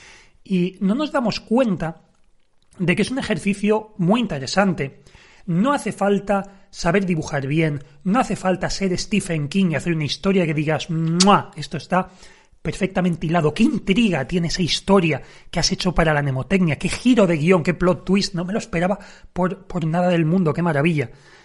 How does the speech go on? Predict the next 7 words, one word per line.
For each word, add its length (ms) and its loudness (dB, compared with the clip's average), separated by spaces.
No, 580 -2
al 80 -2
final 260 -2
es 160 -2
darle 280 2
un 200 2
puntito 760 -2